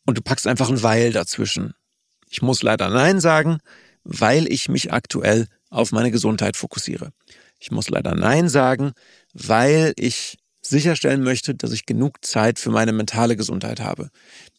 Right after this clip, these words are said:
Ich muss leider Nein sagen, weil ich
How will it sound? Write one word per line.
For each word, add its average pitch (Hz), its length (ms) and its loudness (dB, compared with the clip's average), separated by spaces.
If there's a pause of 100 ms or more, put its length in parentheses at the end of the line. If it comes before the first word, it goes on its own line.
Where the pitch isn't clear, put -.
Ich - 100 -14
muss - 180 -6
leider 117 200 2
Nein 151 340 4
sagen, 139 380 2 (300)
weil 135 460 2
ich 123 320 0